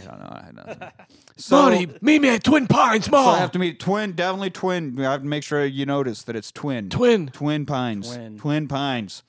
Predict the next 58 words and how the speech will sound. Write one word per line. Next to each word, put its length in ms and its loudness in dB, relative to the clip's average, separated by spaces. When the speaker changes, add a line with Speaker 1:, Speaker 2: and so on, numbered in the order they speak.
Speaker 2:
And 80 -8
it 40 -4
was 120 -4
at 160 -2
one 180 0
sixteen 360 -4
Speaker 1:
So 180 2
Speaker 2:
he 120 2
arrives 440 2
there. 320 -4
Speaker 1:
And, 260 -2
uh, 320 0
we 60 0
Speaker 3:
Well, 100 -2
he 60 -2
had 100 0
to 40 -4
Speaker 1:
see 40 -6
Speaker 3:
go 100 -4
get 120 -10
the 60 -16
video 280 -6
camera. 340 -12
That's 100 -10
Speaker 1:
he 40 -4
had 120 -2
Speaker 3:
why 60 -2
Speaker 1:
to 60 -2
Speaker 3:
he 60 -6
Speaker 1:
go 100 0
Speaker 3:
called. 80 0
Speaker 1:
by 120 0
his 120 -4
house 280 -2
and 100 -16
get 160 -8
the 60 -10
Speaker 3:
Mm-hmm. 40 -10
Speaker 1:
video 240 -4
camera, 640 -10
and 220 -6
then 180 -2
gets 280 -6
to 80 -4
the 100 -4
mall. 420 -2
We 80 -4
see, 400 -6
uh, 260 -6
there's 280 -8
Doc's 340 -8
van, 840 -4
uh, 600 -4
and 200 -8
then 320 -10
Einstein's 640 -4
hanging 320 -4
out, 400 -4